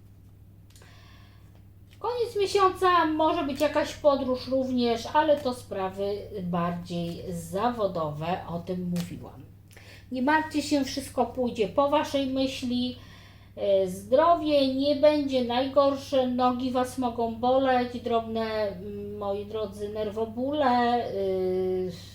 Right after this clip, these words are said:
może na tle emocjonalnym, zatoki, bóle głowy od zatok, y, głowa, nogi. Tutaj to jest, y, to są właśnie dwie główne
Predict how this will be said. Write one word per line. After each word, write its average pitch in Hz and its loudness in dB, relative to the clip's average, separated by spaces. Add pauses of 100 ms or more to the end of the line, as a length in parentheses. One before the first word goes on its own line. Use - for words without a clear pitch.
(520)
może 226 -2
na 262 0
tle 262 -2
emocjonalnym, 320 0 (1400)
zatoki, 285 -2
bóle 220 -6
głowy 233 0
od 185 -6
zatok, 247 -2 (720)
y, 220 -12 (460)
głowa, 311 4
nogi. 180 -2 (420)
Tutaj 262 -2
to 190 -2
jest, 190 -6
y, 180 -4 (2000)
to 240 -4
są 226 -4
właśnie 220 0
dwie 214 -4
główne 190 0